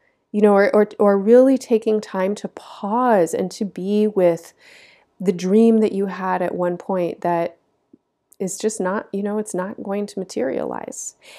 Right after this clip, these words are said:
And even though there are, I mean, and I'm really feeling this for you, there are exciting new opportunities on the horizon, you don't actually get to them until you're really ready.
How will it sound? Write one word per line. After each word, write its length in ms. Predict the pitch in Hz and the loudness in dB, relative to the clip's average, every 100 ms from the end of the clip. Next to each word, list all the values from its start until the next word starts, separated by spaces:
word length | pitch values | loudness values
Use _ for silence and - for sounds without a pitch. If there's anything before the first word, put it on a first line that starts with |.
| - | -2
And 180 | 214 - | 0 2
even 300 | 240 277 277 | 0 2 4
though 200 | 277 277 | 4 4
there 300 | 269 247 233 - | 4 4 0 -2
are, 280 | 202 202 - | 0 0 0
I 120 | 185 | -2
mean, 200 | 190 185 | 0 0
and 100 | 175 | 0
I'm 200 | 185 190 | 0 0
really 220 | 190 233 214 | 0 2 0
feeling 340 | - 330 196 | 2 2 2
this 160 | 170 - | 0 -6
for 100 | 165 | -6
you, 180 | 165 | -4
there 220 | 180 226 175 | 0 0 0
are 60 | |
exciting 460 | 165 - 190 214 202 | -4 -4 0 2 0
new 140 | 180 | 0
opportunities 720 | 180 175 175 226 254 208 175 | -4 -6 -4 0 0 0 -2
on 120 | 190 175 | -4 -6
the 80 | |
horizon, 680 | 175 180 208 233 226 170 165 _ - - - | -6 -2 0 0 -2 -4 -4 _ -20 -20 -4
you 100 | 208 | 4
don't 220 | 233 285 | 4 4
actually 460 | 330 - - 202 170 | 2 -4 -2 -2 0
get 280 | 170 196 - | -4 -6 -2
to 120 | 220 | -2
them 480 | 175 170 165 165 165 _ - _ _ _ _ _ - | 0 -4 -6 -8 -12 _ -20 _ _ _ _ _ 0
until 420 | 220 214 - 233 | 2 2 2 4
you're 220 | 226 214 196 | 4 4 0
really 400 | 180 175 175 156 | -2 0 0 -2
ready. 600 | 160 151 151 - 214 | -6 -8 -8 -10 -14